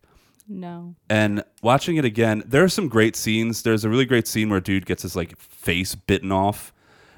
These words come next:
Speaker 2: and it's all practical effects, and it's
Speaker 1: Oh,
Speaker 2: really, really
Speaker 1: cool.
Speaker 2: gory. But there are super long stretches in this movie where nothing happens, and it's just really, really boring,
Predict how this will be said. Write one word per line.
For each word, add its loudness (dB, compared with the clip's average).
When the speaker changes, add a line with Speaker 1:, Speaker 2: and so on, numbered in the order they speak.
Speaker 2:
and 0
it's 0
all 6
practical 0
effects, 0
and -6
it's -6
Speaker 1:
Oh, 2
Speaker 2:
really, 4
really 2
Speaker 1:
cool. 0
Speaker 2:
gory. 2
But -4
there 4
are 2
super -4
long 0
stretches -4
in -4
this -8
movie 0
where -4
nothing -6
happens, -6
and -8
it's -10
just -12
really, 0
really -2
boring, -6